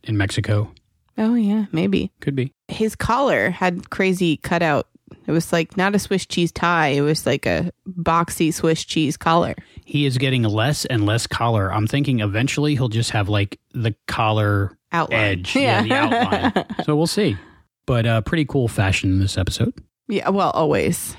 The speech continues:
Speaker 1: Except for Sam. I don't blame him because he just leaped into this life, but every time we see him, he's wearing a different jersey with a different number on it.
Speaker 2: That's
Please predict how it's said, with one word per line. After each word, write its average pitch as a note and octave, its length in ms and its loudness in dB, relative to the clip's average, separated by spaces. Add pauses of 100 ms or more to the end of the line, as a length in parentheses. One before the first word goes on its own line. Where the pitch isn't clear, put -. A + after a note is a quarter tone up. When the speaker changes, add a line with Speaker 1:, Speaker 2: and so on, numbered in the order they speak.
(100)
Speaker 1:
Except B3 320 0
for B3+ 100 -2
Sam. A#2+ 480 0 (200)
I F#3+ 320 0 (180)
don't G#3+ 220 -2
blame A3 260 0
him G#2 240 0
because G#2 580 0 (160)
he G3 140 0
just E3 220 0
leaped C#3 200 0
into A#2 160 2
this G2 220 -2
life, C3 340 0
but A2+ 300 -2
every D#3+ 220 0
time D#3+ 240 0
we C3 80 0
see E3 200 0
him, A#2+ 80 0
he's A2+ 180 0
wearing A#2 220 2
a G#2 60 2
different G#2+ 420 -2
jersey A2+ 320 0
with G2+ 160 2
a G2 60 2
different G2 260 -2
number G2+ 240 2
on F2+ 140 0
it. - 100 -6 (220)
Speaker 2:
That's A3 340 -4